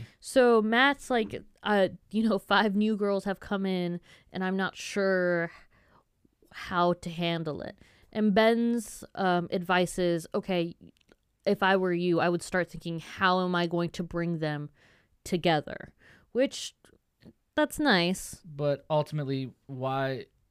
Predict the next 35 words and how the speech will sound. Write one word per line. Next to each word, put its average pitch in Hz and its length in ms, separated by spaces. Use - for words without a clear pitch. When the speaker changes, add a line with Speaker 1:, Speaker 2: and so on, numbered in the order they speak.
Speaker 2:
that 131 260
shouldn't 131 360
necessarily 110 500
be 101 160
Matt's 92 480
job. 107 280
Speaker 1:
Yeah. 90 240
Speaker 2:
Because, 139 180
Speaker 1:
These 247 160
Speaker 2:
like, 131 80
Speaker 1:
girls 233 220
Speaker 2:
again, 113 100
Speaker 1:
should 202 220
be 185 320
doing 170 320
it 170 100
on 156 160
their 156 220
own 160 280
as 160 220
mature 156 340
adults. 143 540
But 233 480
Speaker 2:
But 156 300
as 127 200
we 110 140
can 107 240
tell, 107 220
there's 85 200
still 95 160
some 82 140
children 98 520
within 92 280
the 92 80
ranks. 101 520